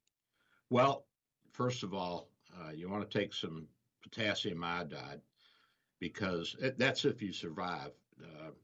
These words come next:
and if you do survive, make sure you're indoors. If you have to go outdoors, make sure you've got some kind of mask or cover on your face because there'll be dust around that, that'll be radioactive, and you get that in your lungs. That's not good.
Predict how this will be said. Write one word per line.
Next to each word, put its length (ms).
and 380
if 220
you 80
do 160
survive, 520
make 160
sure 200
you're 220
indoors. 720
If 120
you 100
have 160
to 60
go 160
outdoors, 560
make 180
sure 180
you've 140
got 200
some 160
kind 200
of 60
mask 400
or 80
cover 360
on 100
your 120
face 300
because 500
there'll 140
be 200
dust 380
around 320
that, 240
that'll 160
be 140
radioactive, 640
and 80
you 80
get 160
that 120
in 60
your 160
lungs. 300
That's 180
not 220
good. 180